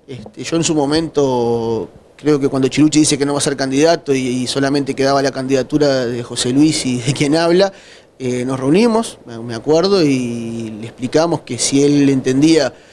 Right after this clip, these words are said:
que había que recurrir al, al mecanismo de candidatura múltiple para, para participar, nosotros estábamos dispuestos a dar una mano y apoyarlo en el sentido de querer colaborar.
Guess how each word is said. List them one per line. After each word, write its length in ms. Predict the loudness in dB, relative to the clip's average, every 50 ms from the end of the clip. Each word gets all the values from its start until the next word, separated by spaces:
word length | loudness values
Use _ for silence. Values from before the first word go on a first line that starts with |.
| -20 -20 -20 _ _
que 140 | -4 0 2
había 200 | 4 4 4 4
que 80 | 2
recurrir 360 | 0 -2 0 0 2 2 2 2
al, 180 | 2 2 0
al 140 | 0 -2 0
mecanismo 420 | -2 -2 -4 -2 0 2 2 2
de 80 | 2 0
candidatura 540 | 0 0 0 2 2 0 0 0 -2 0 2
múltiple 500 | 2 2 2 2 0 -2 -4 -4 -6 -8
para, 480 | -6 -4 -4 -4 -4 -4 -4 -6 -8 -6
para 220 | -6 -4 -4 -4
participar, 460 | -4 -6 -6 -4 -2 0 0 2 2
nosotros 160 | 2 2 0 0
estábamos 280 | 0 -2 0 0 0
dispuestos 520 | -2 -2 -2 0 0 0 0 -2 -6 -8 -4
a 60 | -2
dar 100 | -2 0
una 160 | 0 0 0
mano 320 | 2 2 2 2 0 0
y 260 | 0 -2 -2 -2 -4 -4
apoyarlo 520 | -4 -6 -4 -2 2 2 4 4 4 2
en 80 | 2 0
el 60 | -2
sentido 320 | -6 -6 -4 0 2 2
de 80 | 2 2
querer 200 | 0 0 -2 0
colaborar. 580 | 0 -2 0 2 4 4 4 4 2 0 -4